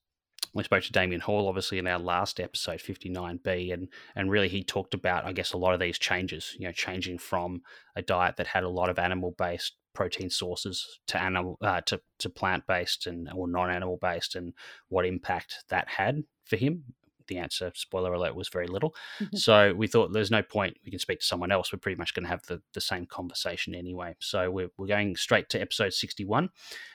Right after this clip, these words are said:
Speaker 1: And this is an episode that's kinda had a, an interesting journey, I think, Steph. It started out looking at specifically gluten-free diets and do athletes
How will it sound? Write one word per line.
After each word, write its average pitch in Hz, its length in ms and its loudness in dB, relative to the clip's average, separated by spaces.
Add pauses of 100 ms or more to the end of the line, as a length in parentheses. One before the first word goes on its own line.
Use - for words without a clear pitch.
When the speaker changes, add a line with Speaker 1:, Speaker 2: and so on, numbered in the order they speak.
(140)
Speaker 1:
And 107 220 4
this 131 160 4
is 127 80 -2
an 131 80 4
episode 113 480 6
that's - 320 0 (680)
kinda 139 180 2
had 120 180 6
a, 107 220 8
an 95 120 -2
interesting 107 580 -2 (280)
journey, 110 500 8
I 87 40 -4
think, - 280 -2
Steph. 113 360 2 (400)
It 107 120 -2
started 113 420 10
out 104 320 8
looking 107 400 2
at 90 200 2
specifically 98 760 -2
gluten-free 95 480 0
diets 95 560 4
and 90 300 -6
do 95 160 -2
athletes - 640 -2